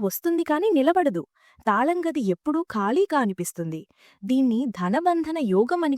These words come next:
కూడా అంటారు. ఎవరో మీ ధనాన్ని బంధించినట్లు అనిపిస్తుంది. ఈ బంధనాన్ని ఛేదించే శక్తి కూడా ఉప్పులో ఉంది. ఇది మీ ధనం చుట్టూ ఒక శక్తివంతమైన ఆభా మండలాన్ని సృష్టిస్తుంది. దీనిని ఏ ప్రతికూల శక్తి భేదించలేదు.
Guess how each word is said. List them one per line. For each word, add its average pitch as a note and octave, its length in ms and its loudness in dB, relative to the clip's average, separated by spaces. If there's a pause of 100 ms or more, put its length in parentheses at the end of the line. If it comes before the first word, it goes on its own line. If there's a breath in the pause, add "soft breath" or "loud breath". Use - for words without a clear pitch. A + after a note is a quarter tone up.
కూడా E4+ 220 2
అంటారు. F#3 380 -2 (460 soft breath)
ఎవరో G#3 360 2
మీ F#4+ 140 0
ధనాన్ని C#4 480 0
బంధించినట్లు C4+ 760 0
అనిపిస్తుంది. A3 580 -2 (440 soft breath)
ఈ C4+ 80 4 (140)
బంధనాన్ని D#4+ 640 0
ఛేదించే F4 600 0
శక్తి A#3 300 -6
కూడా F3 280 0 (180)
ఉప్పులో D4+ 400 2
ఉంది. F3+ 280 -2 (500 soft breath)
ఇది C#4+ 180 2
మీ C#4 180 4
ధనం F#3+ 300 -2
చుట్టూ E4+ 320 -2 (120)
ఒక A#3+ 140 -2
శక్తివంతమైన A#3+ 840 0 (160)
ఆభా A#3+ 360 0
మండలాన్ని G#3 500 2
సృష్టిస్తుంది. F3 760 -6 (440 loud breath)
దీనిని B3 400 2 (200)
ఏ - 80 2
ప్రతికూల D4+ 560 0
శక్తి A3 380 -2
భేదించలేదు. B3 760 -2